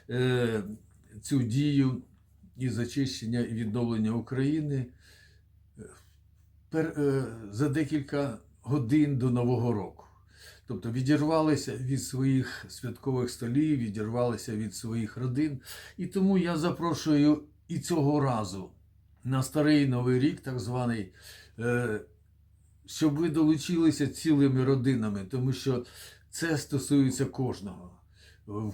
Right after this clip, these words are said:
від малого до великого українця, е, те, що ми будемо робити. І чим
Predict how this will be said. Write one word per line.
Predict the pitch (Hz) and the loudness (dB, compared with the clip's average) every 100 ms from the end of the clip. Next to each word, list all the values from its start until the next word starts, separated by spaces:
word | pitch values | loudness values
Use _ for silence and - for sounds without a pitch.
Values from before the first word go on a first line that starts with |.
| 92 113 | -8 -2
від | 143 113 | 0 0
малого | 131 143 151 131 131 | 0 2 4 2 2
до | 131 | 2
великого | 127 123 104 - 95 - - _ _ - | 2 2 0 -6 -14 -14 -20 _ _ -14
українця, | 123 120 110 110 98 92 - - - - - - | -8 -6 -4 -4 -4 -8 -12 -18 -20 -20 -18 -8
е, | 110 107 104 101 98 | -4 -2 -2 -4 -6
те, | 139 123 | -4 -4
що | 135 | -2
ми | 117 117 | -2 0
будемо | 113 110 110 | -2 -2 -2
робити. | 110 104 98 90 90 90 _ _ _ _ _ - - - - 151 | -4 -6 -8 -10 -16 -20 _ _ _ _ _ -20 -20 -20 -16 -10
І | |
чим | 131 160 139 | -2 2 2